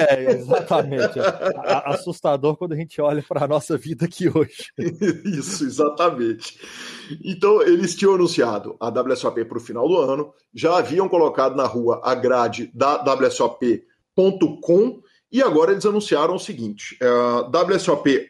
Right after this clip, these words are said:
Speaker 2: Online vinte vinte e um, a, lá dos Estados Unidos, vai ser de primeiro de julho a primeiro de agosto. Então, quem tá julgando nos Estados Unidos vai poder pegar aquele aviãozinho pro Canadá ou pro México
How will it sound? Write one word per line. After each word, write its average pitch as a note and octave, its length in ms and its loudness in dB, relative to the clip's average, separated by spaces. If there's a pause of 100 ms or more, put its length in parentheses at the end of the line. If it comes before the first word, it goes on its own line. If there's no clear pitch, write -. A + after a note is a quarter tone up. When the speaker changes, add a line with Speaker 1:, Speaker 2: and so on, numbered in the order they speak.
Speaker 2:
Online C3+ 680 4 (100)
vinte F#3 380 -4
vinte D#3 300 -4
e F3 40 0
um, G#3 260 0 (480)
a, C3 340 0
lá A3+ 180 4
dos F3+ 140 -4
Estados C#3+ 280 0
Unidos, C#3+ 300 0
vai C#3+ 120 2
ser C3 180 -2
de B2+ 120 -4
primeiro F3 500 2
de E3 120 -4
julho E3+ 460 -2
a D#3 80 2
primeiro D#3+ 500 2
de F3 80 2
agosto. B2 460 -2 (340)
Então, E3 320 -4
quem F#4 200 2
tá A3 140 2
julgando B2+ 400 2
nos A2 120 -6
Estados A2 260 -2
Unidos C#3+ 260 0
vai E3+ 140 2
poder C3+ 320 2
pegar B2 240 2
aquele C3+ 240 2
aviãozinho B2 600 0
pro D3+ 120 0
Canadá C3 340 2
ou A#2+ 120 2
pro A#2 140 -4
México D#3 460 -2